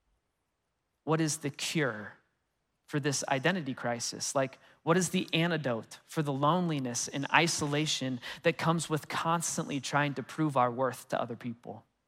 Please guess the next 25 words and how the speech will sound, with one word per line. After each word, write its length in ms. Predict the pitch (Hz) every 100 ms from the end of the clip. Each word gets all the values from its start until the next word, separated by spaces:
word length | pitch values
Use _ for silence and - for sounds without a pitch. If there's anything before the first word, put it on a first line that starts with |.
| _ _ _ _ _ _ _ _ _ _ _ _ _ _ _ _ _ _ _ _ _ _ _ -
Well, 80 |
thankfully, 680 | 143 214 208 - 135 117 156 - _ _ _
Jesus 380 | - 175 175 160
didn't 540 | - 170 156 - - -
just 340 | 160 - -
point 220 | - 147
out 200 | 123 123
the 80 | 135
bad 260 | 165 156 127
news. 440 | 113 113 - - _ _ _ _ _ _ _ _ _ _
He, 180 | 151 170
he 140 | 143 151
also 320 | 156 - 160
gave 240 | 151 151
us 160 | 151 -
a, 80 | -
a 80 | 147
better 320 | 139 165 160
way 220 | 139 156
to 80 | 151
find 280 | - 151 147
our 100 | 135
identity. 520 | 131 135 156 151 131
This 160 | 127
is 160 | - 139